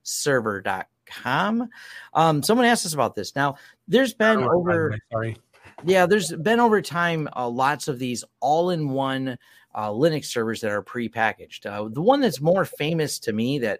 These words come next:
Speaker 1: i-, is very similar, uh, and it wa-, is actually backed by Hewlett-Packard now, which is, uh, interesting. I believe they give you some type of discount if you buy Hewlett-Packard, uh, servers, but they're all-in-one Linux systems that are supposed to pr-, replace, and they're really modeled,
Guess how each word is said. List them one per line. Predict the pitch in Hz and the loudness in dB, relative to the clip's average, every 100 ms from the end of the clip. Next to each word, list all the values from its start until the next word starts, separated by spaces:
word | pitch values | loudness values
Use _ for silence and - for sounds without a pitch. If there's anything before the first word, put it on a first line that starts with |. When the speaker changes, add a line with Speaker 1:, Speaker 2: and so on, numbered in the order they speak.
| - | -8
Speaker 1:
i-, | 107 107 | -14 -10
is | 113 104 | -8 -4
very | 117 123 113 | -2 0 -2
similar, | - 123 120 113 104 101 - - | -2 -2 -2 0 -2 -4 -12 -8
uh, | - 101 104 | -2 -2 0
and | 113 | -2
it | 123 | -2
wa-, | 120 | -4
is | 123 117 117 | -6 -4 -2
actually | 165 - 190 | -2 0 -2
backed | 113 120 151 _ | 0 0 0 _
by | 123 117 107 104 92 | -4 -2 -2 -4 -4
Hewlett-Packard | 143 127 - 123 139 110 92 | -2 -2 -2 -4 -2 -6 -6
now, | 95 101 | -6 -6
which | 98 - | -8 -10
is, | 95 - _ | -14 -18 _
uh, | 98 92 - | -16 -14 -6
interesting. | 127 117 101 104 | -2 -2 -2 -4
I | |
believe | 104 139 | 2 4
they | 131 | 4
give | 120 120 | 2 0
you | 113 | 0
some | 120 110 | -2 -2
type | 123 | -4
of | 92 | -6
discount | 110 - 113 113 - | -8 -2 -2 -2 -4
if | 107 - | -14 -10
you | 98 | -4
buy | 101 104 | 0 0
Hewlett-Packard, | 98 113 107 101 98 107 98 98 _ - | -2 -4 -4 -2 -4 -2 -6 -8 _ -8
uh, | 95 104 | -6 -2
servers, | - 139 127 - - - - - | 0 2 2 0 -10 -20 -20 -2
but | - 151 | 0 4
they're | 175 170 | 4 6
all-in-one | 190 226 202 196 | 4 4 4 0
Linux | 160 156 156 | 0 -2 -4
systems | - 135 - 135 | -6 -6 -4 -2
that | 127 | 0
are | 113 | -2
supposed | - 127 131 | -2 -4 -4
to | - | -6
pr-, | - 120 - - - | -8 -6 -6 -12 -8
replace, | 107 - 139 113 110 - | -8 -2 0 0 -2 -6
and | 113 113 | -4 -2
they're | 117 | -2
really | 117 262 269 | 0 0 2
modeled, | 127 120 180 160 151 | 0 2 2 0 -4